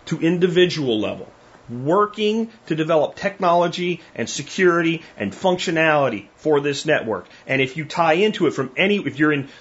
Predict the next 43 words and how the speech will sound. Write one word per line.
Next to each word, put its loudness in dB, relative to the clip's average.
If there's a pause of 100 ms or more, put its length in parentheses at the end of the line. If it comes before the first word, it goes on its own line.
the -4
middle 2
of 0
the -2
outback 2
in 0
Australia, 2
but -6
you 2
have 2
an -6
internet 0
connection -2 (520)
and 2
you -2
have, 2
uh, 4
power, 0 (560)
you -2
can -2
tie 2
into 0
this -2
network 0
and -2
you -2
get 0 (200)
all 2
of 0
that -2 (520)
if -4
you're 2
a 2
third 0
world 2
nation 0
like 0
El 2
Salvador 2
or -4
Paraguay 0
or 2
whatever, 0